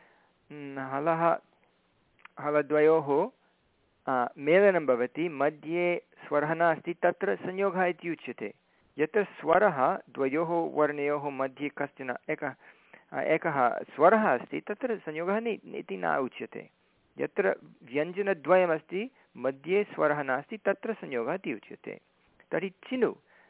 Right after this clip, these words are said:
अत्र इकारः, अनन्तरं नकारः, अनन्तरम् उकारः, उकारात् प्राक् संयोगः नास्ति खलु? वस्तुस्थितिः अयं यत्, अ, इयं यत्, अ, यावन्तः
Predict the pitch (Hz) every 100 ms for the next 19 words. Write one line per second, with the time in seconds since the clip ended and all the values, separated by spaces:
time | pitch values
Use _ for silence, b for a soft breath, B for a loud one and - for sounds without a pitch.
0 | b - - 202 - 190 190 190 196 208
1 | - - 156 156 151 139 165 175 180 175
2 | 180 185 175 170 175 - - 190 180 175
3 | 196 - 170 196 202 196 - 202 196 -
4 | 139 143 180 196 131 110 131 131 117 -
5 | 113 107 - B B B B B B B
6 | B _ 127 - 156 - 135 170 165 -
7 | 143 139 156 160 - 143 160 170 - -
8 | 151 135 123 117 - 160 165 151 143 147
9 | 170 - _ _ _ _ _ _ _ _
10 | _ _ - 135 127 113 - _ _ _
11 | _ _ _ _ - 143 143 156 175 170
12 | 160 143 143 190